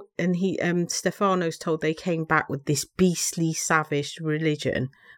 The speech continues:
We don't know what that is exactly, though, but they came back a bit mental. Um, and the pe-, and the, and the sad sort of part of the story is that the painter then set himself on fire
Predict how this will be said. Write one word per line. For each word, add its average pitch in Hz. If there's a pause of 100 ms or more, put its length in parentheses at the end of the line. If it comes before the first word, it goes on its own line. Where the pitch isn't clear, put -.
We 180
don't 226
know 175
what 170
that 165
is 160
exactly, 143
though, 131
but -
they 160
came 170
back 151
a 151
bit 143
mental. 143 (840)
Um, 165 (960)
and 202
the 202
pe-, 208
and 208
the, 202
and 208
the 202
sad 214
sort 151
of -
part 185
of 180
the 170
story 180
is 156
that -
the 170
painter 165
then 156
set -
himself 151
on 147
fire 143